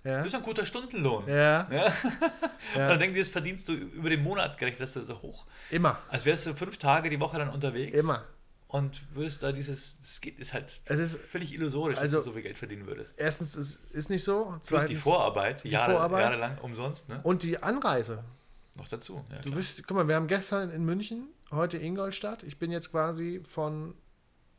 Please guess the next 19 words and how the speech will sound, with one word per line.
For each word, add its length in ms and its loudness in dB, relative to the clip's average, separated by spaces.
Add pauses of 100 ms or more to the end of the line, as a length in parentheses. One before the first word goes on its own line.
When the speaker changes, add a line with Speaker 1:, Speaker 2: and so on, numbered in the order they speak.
(360)
Speaker 1:
äh, 240 0
Donner-, 300 -2 (180)
nee, 160 -4
Freitag 320 -2
war 100 -4
gestern, 260 -6
ne? 180 -4
Ja, 80 0
von 200 0
Freitag 540 0
bis 240 -2
Sonntag 360 0
weg. 240 -6 (160)
Speaker 2:
Mhm. 300 -8 (360)
Speaker 1:
Fern 280 0
von 120 -6
Frau 180 -4
und 140 -4
Kind. 280 -6